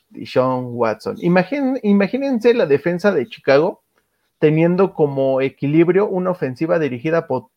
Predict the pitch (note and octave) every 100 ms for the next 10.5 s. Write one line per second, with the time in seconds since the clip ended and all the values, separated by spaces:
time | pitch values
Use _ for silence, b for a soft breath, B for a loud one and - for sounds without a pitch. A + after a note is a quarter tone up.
0 | - E3+ F3 C#3 F3+ D4+ - - - _
1 | _ _ _ _ _ C#3 C3 C#3 C3 B2+
2 | A#2 A2 A2+ _ _ _ _ - D3 G#3
3 | A#3 G#3+ B3 A4 - _ _ _ _ _
4 | _ - D3+ D#3 E3+ - F3 F#3+ G#3 -
5 | _ _ D3 C#3 G3 F#3 E3 E3 G3 -
6 | F#4+ _ _ _ _ D#3+ F3+ G3+ _ _
7 | _ _ _ _ D#3+ D3 C#3+ D3 E3 F3
8 | F#3 - C#3+ D#3 D#3+ D#3+ D#3+ - B2 B2
9 | E3 G3+ F#3+ C3 B2 B2 B2+ C#3 C#3 C#3
10 | - B2+ C#3 G3+ B3+